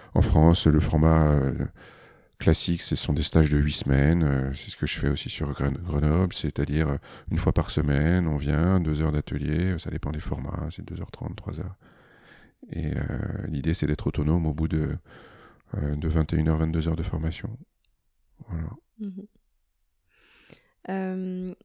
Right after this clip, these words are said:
Speaker 2: dans la méditation, on... moi j'ai souvent des, et même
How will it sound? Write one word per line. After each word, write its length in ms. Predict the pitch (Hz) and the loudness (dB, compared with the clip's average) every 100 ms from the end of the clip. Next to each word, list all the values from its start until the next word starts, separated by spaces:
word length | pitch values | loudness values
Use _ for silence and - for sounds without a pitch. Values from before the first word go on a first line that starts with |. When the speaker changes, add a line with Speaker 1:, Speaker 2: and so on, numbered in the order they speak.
| _ _ | _ _
Speaker 2:
dans 180 | 190 202 | -2 0
la 120 | 190 | 2
méditation, 640 | 196 190 196 208 196 - 262 | 0 -2 -4 -4 -4 -6 -4
on... 840 | 277 208 185 180 175 170 175 175 - - - - | -4 -4 -6 -8 -8 -10 -10 -10 -12 -16 -16 -6
moi 140 | 214 | -4
j'ai 160 | 208 185 | -4 -6
souvent 380 | - 214 226 | -8 -8 -4
des, 600 | 226 208 190 180 175 175 - | -4 -4 -6 -6 -8 -8 -6
et 100 | 180 | -4
même 340 | 202 208 | 0 0